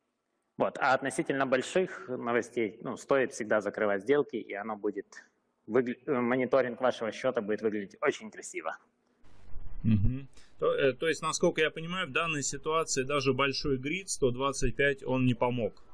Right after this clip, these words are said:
Speaker 2: да? То есть, когда
Speaker 1: Мгм.
Speaker 2: идет такая высокая волатильность.
Speaker 1: Да, да, да, да, да. Там, ну,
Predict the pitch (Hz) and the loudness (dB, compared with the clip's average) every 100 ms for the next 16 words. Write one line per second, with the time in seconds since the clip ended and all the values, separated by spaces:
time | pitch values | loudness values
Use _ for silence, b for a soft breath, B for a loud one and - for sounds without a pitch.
0 | - 98 120 139 - 98 101 98 117 117 | -10 -2 0 -2 -6 -4 -4 -2 2 2
1 | 110 - 98 95 104 98 104 113 - 101 | 2 2 -2 0 2 2 2 0 -2 -2
2 | 104 98 - 104 90 - - - - - | 0 -2 -2 -8 -8 -14 -18 -20 -18 -20
3 | - 131 107 139 127 113 127 110 123 123 | -2 2 6 6 4 4 2 4 4 4
4 | 117 95 90 - 156 151 143 135 135 - | 2 2 0 2 2 2 -4 -8 -10 -10
5 | - 151 92 | -6 -4 -4